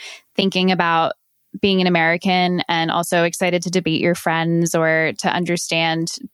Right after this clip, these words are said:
bills that are actually maybe potentially going to get passed locally or nationally. Like, it just seems like a fun, exciting way to get people engaged. I'm, I'm all for it. I wish I had it. I, I, I,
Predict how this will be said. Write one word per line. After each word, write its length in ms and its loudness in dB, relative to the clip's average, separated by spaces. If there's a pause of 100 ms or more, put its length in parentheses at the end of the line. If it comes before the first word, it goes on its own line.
bills 260 2
that 100 0
are 60 2
actually 400 -2
maybe 400 -2 (920)
potentially 400 0
going 160 2
to 60 0
get 160 -2
passed 420 -2
locally 540 2
or 80 2
nationally. 580 0
Like, 160 0
it 160 0
just 220 0
seems 340 2
like 460 -2 (400)
a 100 2
fun, 240 0
exciting 420 0
way 360 2
to 80 -4
get 200 -2
people 260 -2
engaged. 580 -2 (120)
I'm, 520 0 (240)
I'm 180 0
all 120 2
for 180 0
it. 280 2 (280)
I 140 2
wish 200 2
I 80 2
had 240 0
it. 220 0 (500)
I, 500 0 (160)
I, 280 2 (100)
I, 240 0